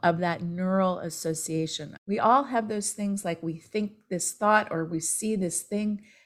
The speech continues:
and then it associates us into other thoughts,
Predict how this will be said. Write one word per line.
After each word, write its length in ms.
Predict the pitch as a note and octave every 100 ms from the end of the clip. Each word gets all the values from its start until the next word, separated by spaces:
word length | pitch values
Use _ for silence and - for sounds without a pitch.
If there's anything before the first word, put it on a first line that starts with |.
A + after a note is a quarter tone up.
| _ -
and 180 | F#3+ G3+
then 100 | G#3
it 200 | G3+ G3
associates 960 | F#3 - - G#3 A3+ - G3+ F#3 F#3+
us 180 | E3+ - - _
into 840 | F#3+ G#3+ A3+ - E3 D3+ D3 D3 - -
other 300 | E3+ E3+ E3
thoughts, 720 | E3 C#3+ - - - -